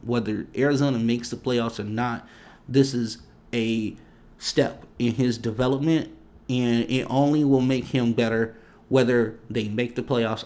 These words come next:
or not. And I wouldn't count them out. I mean, Kirk Cousins is in the seventh spot.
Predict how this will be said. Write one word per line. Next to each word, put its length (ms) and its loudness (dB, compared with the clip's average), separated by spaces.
or 80 -4
not. 320 -6
And 140 2
I 80 4
wouldn't 300 4
count 220 2
them 180 0
out. 240 -6
I 80 -2
mean, 360 2
Kirk 280 0
Cousins 480 0
is 200 -6
in 160 0
the 60 -6
seventh 340 -6
spot. 440 -10